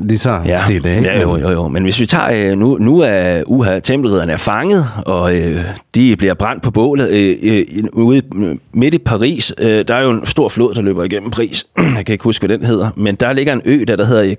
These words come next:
Speaker 2: kan ikke huske, om den hedder Jødernes Ø, eller et eller andet. Jeg kan ikke
Speaker 1: Ja.
Speaker 2: huske det, men det var simpelthen der, der lavede de nogle store bål, og så brændte, så brændte de sgu tempelridderne af, og det var der, mester Jakob også endte sine dage. Øh, meget spændende. Øh, men så tilbage til tempelriddernes skat.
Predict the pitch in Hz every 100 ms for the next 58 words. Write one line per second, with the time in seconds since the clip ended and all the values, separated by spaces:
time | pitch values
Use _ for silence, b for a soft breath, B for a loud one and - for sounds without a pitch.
0 | - 139 135 147 113 117 101 101 117 110
1 | - 104 - - 90 90 92 95 127 87
2 | 107 101 170 - 104 - - 160 143 139
3 | 123 117 147 143 - B B B B B
4 | 123 127 107 110 104 147 147 135 143 117
5 | 139 - 120 117 - - 135 123 113 -
6 | 110 - 101 117 110 117 90 85 82 -
7 | 98 117 107 87 98 82 78 92 101 85
8 | - 90 90 85 85 85 95 B B B
9 | _ _ _ B _ 80 95 76 85 92
10 | 107 - 80 82 98 B B B - 104
11 | 101 95 92 92 90 113 113 101 127 -
12 | 165 165 120 95 - 110 -